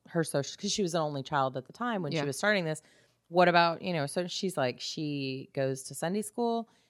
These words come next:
Speaker 1: she is in Brownies, she is in dance class.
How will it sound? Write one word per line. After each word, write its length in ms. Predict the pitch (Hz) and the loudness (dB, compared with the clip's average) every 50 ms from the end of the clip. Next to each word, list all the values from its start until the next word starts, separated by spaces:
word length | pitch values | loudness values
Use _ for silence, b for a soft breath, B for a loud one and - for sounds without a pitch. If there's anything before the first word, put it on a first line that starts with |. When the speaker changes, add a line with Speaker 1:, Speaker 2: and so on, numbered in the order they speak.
| b _ | b _
Speaker 1:
she 340 | - - - 160 151 147 | -6 -4 0 0 2 2
is 140 | 131 120 143 | 0 0 -2
in 300 | 139 131 123 127 127 123 | -2 -2 -2 -2 -2 0
Brownies, 640 | 123 147 165 185 190 196 202 196 190 185 185 185 180 | 2 4 6 6 4 4 2 0 0 0 -2 -4 -4
she 300 | - - - 156 147 143 | -6 -6 -4 -4 -4 -4
is 280 | - - - 135 131 131 | -4 -4 -4 -4 -2 -2
in 160 | 135 127 131 | -4 -4 -2
dance 320 | 123 170 185 190 185 185 - | 0 2 2 2 2 0 -4
class. 560 | - 196 185 170 165 165 160 160 160 - | -4 -2 0 2 2 2 2 0 -2 -6